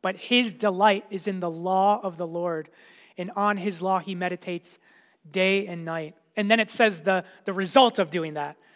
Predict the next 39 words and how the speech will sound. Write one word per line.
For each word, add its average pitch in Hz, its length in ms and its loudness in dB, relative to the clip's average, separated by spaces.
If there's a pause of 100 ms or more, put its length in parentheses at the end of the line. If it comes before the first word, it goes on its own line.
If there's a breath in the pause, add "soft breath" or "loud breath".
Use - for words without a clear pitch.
(260 soft breath)
What's 247 180 4
the 262 100 0
result 220 380 8
of 190 100 -6
somebody 202 240 -4
who 190 120 -2
meditates 196 420 0
on 180 80 -4
God's 180 260 -2
word 165 280 -4
day 180 200 2
and 165 100 -4
night? 165 260 -8
Well, 185 240 -2 (400 loud breath)
it 185 120 -8
says, 185 320 0 (320 soft breath)
"He 240 280 -2
shall 226 320 6
be 208 160 -2
like 208 220 0
a 196 40 -4
tree 190 280 -6
planted 202 400 -6
by 170 120 -2
streams 196 500 -8
of 165 140 -12
water, 160 460 -6 (960 soft breath)
which 185 240 -6
yields 196 380 0
its - 180 -12
fruit 208 400 -2
in 180 100 -10
its 170 160 -10
season, 175 320 -10
whose 180 240 -8
leaf 202 420 -6
does 175 260 -4
not 190 360 -2
wither, 160 400 -8